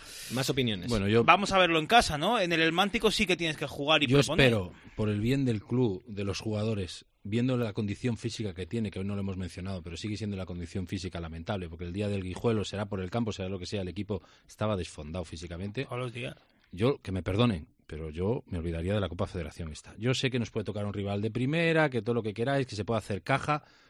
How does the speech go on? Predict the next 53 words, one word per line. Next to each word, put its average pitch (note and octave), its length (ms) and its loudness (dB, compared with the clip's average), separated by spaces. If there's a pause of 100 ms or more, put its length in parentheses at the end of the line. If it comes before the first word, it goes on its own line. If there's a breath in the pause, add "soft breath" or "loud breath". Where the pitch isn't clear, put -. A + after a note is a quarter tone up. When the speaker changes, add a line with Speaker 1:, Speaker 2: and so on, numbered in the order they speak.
(140 soft breath)
Speaker 2:
pero F#2 180 -6
yo G#2+ 140 0
creo D3+ 160 2
que A#2+ 80 -2
el G2+ 60 4
objetivo G#2+ 420 0
de G#2 60 2
Salamanca G2+ 480 -2
es F2 80 -6
estar F2+ 180 -6
en F2 80 -4
segunda A#2 300 -2
B, C3 100 0
cuanto G#2+ 220 -4
más F#2+ 180 -6
arriba F#2 220 -6
mejor. E2 320 -8
Yo F2 100 -6
la G2 80 -2
Copa F#2+ 240 -6
Federación F#2+ 480 -4 (600 soft breath)
no G2+ 180 0
le G2+ 100 2
veo G#2 340 4
mucho G#2 220 0
sentido, C#3 380 4
pero F2 100 -2
bueno. F#2 180 0 (200 soft breath)
Speaker 3:
Menos D#3+ 240 2
sentido F3 260 4
le E3 60 4
veo D#3+ 100 4
yo D3 100 2
un D3 80 0
amistoso C#3 440 -4
contra C3 220 -2
el B2+ 40 0
Valladolid B2 320 -2
un A#2 60 -6
jueves. D3+ 380 -4
Speaker 2:
Ya, B2 200 2
también, G#2 240 2
también, A2 300 -2
Speaker 3:
Ah, - 20 2
Speaker 2:
¿no? A2+ 60 0
Speaker 3:
vale. C3+ 120 -2
Speaker 2:
Sí, B2 80 -2
también G2 200 2
lo A2+ 80 2
comentamos. G2 500 -2 (240)
Tema D3 240 0
Pablo C#3+ 220 -2
Cortés. A2 540 -4